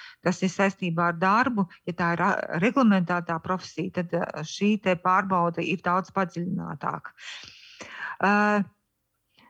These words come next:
studenti, tad, kad viņi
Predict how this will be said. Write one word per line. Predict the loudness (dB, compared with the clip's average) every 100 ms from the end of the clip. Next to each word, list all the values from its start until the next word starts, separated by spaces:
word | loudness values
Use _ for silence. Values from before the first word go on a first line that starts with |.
| _ _ _ _ _ -16
studenti, | 0 4 6 6 6 2 0 -2 -2 _ _ _ _ _ _
tad, | 0 2 0
kad | -2
viņi | 2 2 4 4